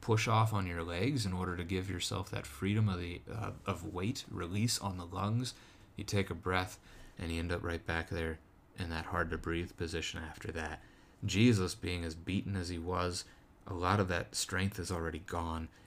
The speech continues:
and so he dies a lot quicker than the thieves do. Their legs are broken so that they die, uh, shortly after. But, um, it, w-, it could have taken days, and it sometimes did.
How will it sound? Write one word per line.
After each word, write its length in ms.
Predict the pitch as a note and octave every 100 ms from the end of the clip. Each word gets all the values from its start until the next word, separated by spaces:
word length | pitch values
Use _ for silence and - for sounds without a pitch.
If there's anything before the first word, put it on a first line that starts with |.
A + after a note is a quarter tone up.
| -
and 140 | E2+
so 160 | D#2+ F#2+
he 120 | E2+
dies 440 | E2 F2 F#2+ F#2 E2
a 60 |
lot 280 | E2 E2 -
quicker 340 | - G#2 F#2+
than 200 | E2 E2
the 60 | D#2+
thieves 380 | - G2 F#2+ F2+
do. 300 | - E2+ E2 - - -
Their 200 | F#2 A2+
legs 280 | G#2 F#2+ E2+
are 60 |
broken 420 | D#2+ F2 F2 E2+
so 120 | E2+ E2
that 180 | E2 D#2+
they 160 | E2+
die, 420 | E2 E2+ G2 E2 - - - -
uh, 120 | - E2+
shortly 520 | - E2+ - - E2
after. 460 | D#2+ - - - - - - G#2+
But, 320 | A2 F#2+ - - - - -
um, 360 | G2 F2+ F2+ - - - -
it, 60 | G2+
w-, 180 | G#2 -
it 160 | - -
could 160 | D3
have 80 | D3+
taken 320 | G#2+ F2 - -
days, 540 | F2+ G#2+ - - - - - - - - - - - -
and 80 | F2+
it 100 | G2
sometimes 460 | G2+ F#2+ F#2 E2
did. 380 | - G2+ F#2+ A2